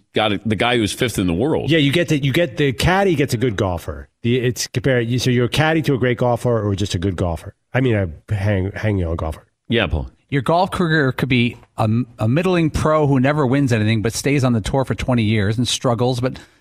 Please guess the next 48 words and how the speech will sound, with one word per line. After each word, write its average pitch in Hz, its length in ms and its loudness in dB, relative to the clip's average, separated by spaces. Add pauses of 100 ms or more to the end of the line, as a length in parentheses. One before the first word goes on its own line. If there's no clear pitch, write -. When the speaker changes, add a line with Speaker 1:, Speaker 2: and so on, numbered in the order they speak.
Speaker 3:
makes 247 240 0
good 165 240 0
bank. 175 340 0
Three, 185 220 -4
let's 170 100 -2
say 185 140 2
three 156 180 0
hundred 143 140 2
grand. 127 260 0 (420)
Or 135 120 2
a 104 60 2
high-end 139 560 0
caddy 120 320 0
like 85 220 -8
Paul 123 400 0
or 110 160 0
like - 300 -6
Tiger 123 280 -2
Woods 117 260 0
or 104 40 -4
Phil 120 160 0
Mickelson 113 440 -2
caddy 107 220 -2
where 107 320 -2 (260)
you 131 140 0
also 196 180 0
make 139 140 0
three 120 180 -2
hundred. 107 220 0
I'm 98 140 0
just - 320 -2
throwing 110 220 0
that 101 120 0
number 117 220 2
in. 104 100 0 (400)
And 143 120 0
you 143 60 2
ne-, 165 200 0
you 143 160 2
don't 170 140 2
have 160 100 0
the 131 80 0
stress - 520 -2
of, 110 460 -2 (680)
you 117 80 0
know, 101 100 -2
actually 135 340 0
competing 107 600 -2